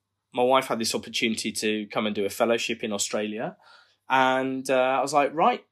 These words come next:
I, I wanna achieve something out of that year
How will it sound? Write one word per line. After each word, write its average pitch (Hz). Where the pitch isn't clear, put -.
I, 139
I 131
wanna 139
achieve 117
something 120
out 104
of 107
that 101
year 117